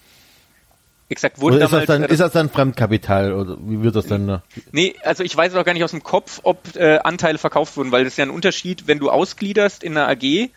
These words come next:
Speaker 1: das bedeutet
Speaker 2: Nein, nein,
Speaker 1: noch
Speaker 2: wir haben
Speaker 1: nicht, dass du Geld
Speaker 2: vierzig Prozent,
Speaker 1: einnimmt, ne?
Speaker 2: wir haben vierzig Prozent an Daimler verkauft und, äh, vierzig Prozent.
Speaker 1: Okay, das,
Speaker 2: Äh,
Speaker 1: das war's,
Speaker 2: elf Prozent
Speaker 1: genau.
Speaker 2: und haben vierzig Millionen bekommen dafür.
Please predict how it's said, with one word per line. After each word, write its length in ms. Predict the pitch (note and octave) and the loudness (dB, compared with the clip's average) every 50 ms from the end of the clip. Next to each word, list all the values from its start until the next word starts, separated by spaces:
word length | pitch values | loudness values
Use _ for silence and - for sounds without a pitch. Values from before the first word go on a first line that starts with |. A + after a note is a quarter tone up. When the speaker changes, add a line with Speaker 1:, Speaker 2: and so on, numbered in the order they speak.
| - - - - _ | -20 -20 -20 -20 _
Speaker 1:
das 140 | - D#3 - | -14 -14 -10
bedeutet 300 | - E3+ - D3 E3 G3 | -8 0 2 4 4 4
Speaker 2:
Nein, 0 | |
nein, 80 | G3 D3+ | 4 4
Speaker 1:
noch 60 | C3+ | 4
Speaker 2:
wir 60 | C#3 | 4
haben 60 | D3+ | 2
Speaker 1:
nicht, 100 | D#3 - | 2 2
dass 120 | F#3 G#3 - | 2 2 2
du 100 | - G#3 | 0 2
Geld 220 | C3 C3 - - | 2 2 4 4
Speaker 2:
vierzig 140 | - F#3 G3 G#3 G3+ | 4 2 2 0 -4
Prozent, 100 | - - | -8 -10
Speaker 1:
einnimmt, 60 | C3+ | -8
ne? 140 | C#3 E3+ A#3+ - - | -8 -8 -8 -2 2
Speaker 2:
wir 120 | C3 C#3 | 2 2
haben 100 | C#3+ C3+ | 4 4
vierzig 280 | - G3+ - - G3+ - | 2 0 0 0 -2 0
Prozent 240 | E3+ D#3+ D#3+ E3 | 0 0 0 0
an 140 | D3+ D3 D3 C3 | 0 0 2 2
Daimler 280 | B2+ A2+ A2 G#2 F#2+ | 2 2 4 2 0
verkauft 460 | - F2+ E2+ - - F2 E2+ - - | -2 -4 -8 -6 -6 -8 -8 -8 -8
und, 80 | G2+ G#2 | -8 -8
äh, 240 | - - A#2 A2+ G2+ | -4 0 0 0 2
vierzig 240 | A2+ A#2+ C#3 C#3+ C3 | 0 0 -2 0 0
Prozent. 160 | D3+ B2+ A2 | 0 2 2
Speaker 1:
Okay, 0 | |
das, 160 | G#2+ C#3 C3 | 2 0 0
Speaker 2:
Äh, 540 | - - - - - - - _ - A#2+ B2+ | -2 -10 -20 -20 -20 -20 -16 _ 2 4 6
Speaker 1:
das 60 | C3 | 6
war's, 80 | C#3 - | 6 6
Speaker 2:
elf 200 | B2+ D3+ D3+ - | 4 2 2 2
Prozent 140 | D3 C3 A2 C#3 | 0 2 2 4
Speaker 1:
genau. 120 | D#3 D#3 | 4 4
Speaker 2:
und 80 | C#3 C3+ | 4 4
haben 180 | C#3 C#3 C#3 B2 | 4 2 2 2
vierzig 320 | - F3 E3+ - F3+ D#3 | 2 0 2 2 0 2
Millionen 360 | C#3+ C#3+ C3 C3 B2+ A#2+ G#2 F2+ | 4 4 6 6 6 4 2 0
bekommen 340 | F#2 - - F#2+ F2 F2 F2 | -2 -4 -4 -6 -6 -4 -6
dafür. 320 | E2+ - - F2 E2 D#2+ | -8 -6 -6 -6 -8 -8